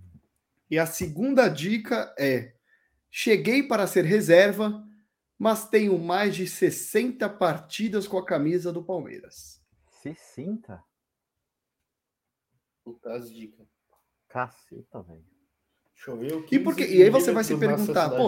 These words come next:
Speaker 1: pô,
Speaker 3: né?
Speaker 1: por que você dá uma dica tão foda assim? Porque eu sei que os caras do chat vão pesquisar no Google, então eu tento dar uma dificultada aqui também, né?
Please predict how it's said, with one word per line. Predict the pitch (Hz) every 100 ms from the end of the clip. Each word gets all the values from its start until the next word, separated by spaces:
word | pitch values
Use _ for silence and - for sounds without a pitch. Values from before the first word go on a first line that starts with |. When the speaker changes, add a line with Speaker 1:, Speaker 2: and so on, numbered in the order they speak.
| 127
Speaker 1:
pô, |
Speaker 3:
né? | 107 - - - -
Speaker 1:
por | 180
que | 247 285
você | 214
dá | 233
uma | 208
dica | 170 196 302
tão | - 262
foda | - 190 175
assim? | 160 160 139 131 - - -
Porque | - -
eu | 494
sei | - -
que | 254
os | 208
caras | - 233
do | 196
chat | - 214 214
vão | 240
pesquisar | 247 - 226 247
no | 262 269
Google, | 190 139 139
então | 160 160 185
eu | 208
tento | 208 214
dar | -
uma | - -
dificultada | - - - 359 - - 262
aqui | 359 359
também, | 403 381 139 147
né? | 226